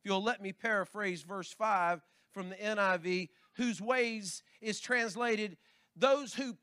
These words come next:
pilgrimage," those who take the journey. I, I want to preach today a very simple thought. I call it missing church.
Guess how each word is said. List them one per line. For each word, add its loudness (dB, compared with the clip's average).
pilgrimage," 2
those 8
who 2
take 6
the 2
journey. 4
I, 2
I 12
want 6
to 4
preach 0
today 4
a 4
very 4
simple -2
thought. 8
I 10
call 4
it 2
missing 4
church. 2